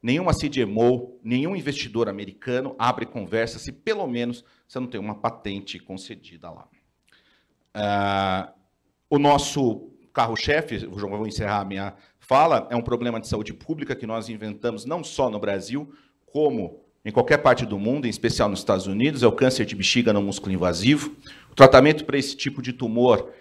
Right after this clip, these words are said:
requer ressecção, cirurgia, ressecção da lesão e uso de onco-B C G.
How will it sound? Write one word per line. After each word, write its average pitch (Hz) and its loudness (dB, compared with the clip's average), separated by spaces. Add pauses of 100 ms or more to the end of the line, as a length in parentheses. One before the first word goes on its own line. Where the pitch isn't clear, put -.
(120)
requer 123 6
ressecção, 131 2
cirurgia, 127 0 (220)
ressecção 135 -6
da 139 2
lesão 127 -2
e 117 -2
uso 135 -4 (360)
de 123 -4
onco-B 127 0
C 117 -6
G. 90 -12